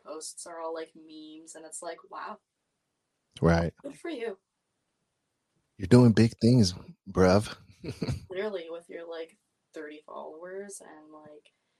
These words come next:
Speaker 1: yeah, no. Been there, done that.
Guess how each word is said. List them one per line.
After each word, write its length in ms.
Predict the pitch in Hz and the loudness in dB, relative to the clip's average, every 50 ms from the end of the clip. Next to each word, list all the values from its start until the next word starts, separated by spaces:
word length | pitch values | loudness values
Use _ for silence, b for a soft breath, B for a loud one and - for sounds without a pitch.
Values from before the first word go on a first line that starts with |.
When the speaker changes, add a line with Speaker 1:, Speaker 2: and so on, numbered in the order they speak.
| _ _ _ _ _ _ _ - _ _ _ - | _ _ _ _ _ _ _ -20 _ _ _ -20
Speaker 1:
yeah, 420 | - - - - - 50 - - - _ | -20 -20 -20 -20 -20 -20 -20 -20 -20 _
no. 200 | _ 55 _ _ _ _ _ _ _ _ _ _ _ _ _ _ _ _ - | _ -20 _ _ _ _ _ _ _ _ _ _ _ _ _ _ _ _ -16
Been 160 | 233 226 214 | -14 -14 -12
there, 260 | 190 180 175 175 170 | -14 -14 -14 -16 -16
done 200 | - 170 - - | -18 -18 -20 -20
that. 260 | - - - - - | -20 -20 -20 -20 -20